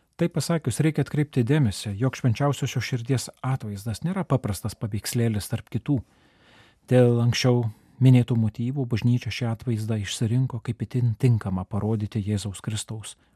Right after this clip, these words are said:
žmogišką ir dievišką meilę, jo asmens branduolį. Amžinasis Dievo Sūnus, be galo mane pranokstantis,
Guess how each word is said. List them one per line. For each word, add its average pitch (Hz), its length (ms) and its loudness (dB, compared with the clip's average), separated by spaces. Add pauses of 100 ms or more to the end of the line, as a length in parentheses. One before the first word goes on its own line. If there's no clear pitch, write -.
(140)
žmogišką 117 640 -4 (180)
ir 98 140 -4 (180)
dievišką 104 480 -6
meilę, 123 380 -4 (460)
jo 156 80 0
asmens 139 340 0
branduolį. 95 480 -6 (1300)
Amžinasis 113 500 2
Dievo 101 240 -2
Sūnus, 95 360 -4
be 117 140 2
galo 107 380 2
mane 92 220 -4
pranokstantis, 107 800 -4